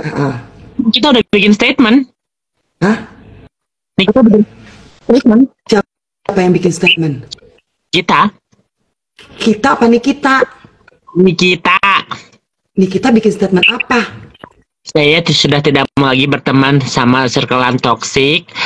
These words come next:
Speaker 2: Saya hidupnya sudah happy. Saya sudah t-, tidak mau dipengaruhi lagi. Saya tidak mau huru-hara lagi. Semua pertemanan saya ini yang cuman saya follow aja. Yang saya tidak follow itu bukan teman saya.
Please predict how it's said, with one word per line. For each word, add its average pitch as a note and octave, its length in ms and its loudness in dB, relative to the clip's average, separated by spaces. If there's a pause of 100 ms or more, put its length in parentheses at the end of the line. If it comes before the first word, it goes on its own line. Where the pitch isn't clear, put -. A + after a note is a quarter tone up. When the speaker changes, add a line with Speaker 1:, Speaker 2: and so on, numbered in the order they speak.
(120)
Speaker 2:
Saya C#3+ 240 -2
hidupnya D3 400 2
sudah C#3 240 0
happy. D3 640 -2
Saya E3+ 160 0
sudah C#3 240 0
t-, C#3 80 0
tidak C3+ 240 0
mau C#3 160 2
dipengaruhi C3+ 640 0
lagi. C3+ 480 2 (400)
Saya D3+ 160 0
tidak D#3 160 0
mau D#3 160 2
huru-hara D3 480 2
lagi. C#3+ 320 2
Semua D3+ 320 0
pertemanan C#3+ 480 0
saya C#3 320 2
ini D#3 320 2 (400)
yang D3+ 240 2
cuman D3+ 320 2
saya D3 240 0
follow C#3 400 2
aja. C3 240 2
Yang B2+ 240 0
saya D3+ 160 0
tidak D3+ 240 0
follow D3 320 2
itu C#3 160 2
bukan C3 160 2
teman A#2 240 0
saya. A2 320 -2